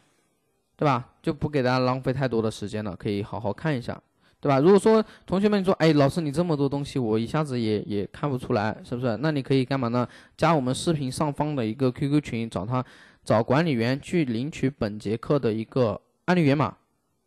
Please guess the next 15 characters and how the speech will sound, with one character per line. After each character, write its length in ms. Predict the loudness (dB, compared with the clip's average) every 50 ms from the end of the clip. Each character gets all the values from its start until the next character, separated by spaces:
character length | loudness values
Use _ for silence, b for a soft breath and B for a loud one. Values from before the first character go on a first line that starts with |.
| _ _
是 100 | -18 -14
不 60 | -6
是？ 180 | -4 -4 -4 -4 -4
可 120 | -2 0
以， 120 | 0 0
或 180 | 2 2 2 2
者 60 | 4
说 220 | 4 4 4 4 2
再 180 | 0 0 -2 -2
去 240 | 0 2 0 0 0
看 240 | 0 0 0 0 0
一 60 | -2
看， 200 | -4 -4 -6 -6 -10 _ _ _ _ _ _ _ _ _ _ _ _ _ _ _ _
好 120 | _ 0 2
吧？ 180 | 2 2 2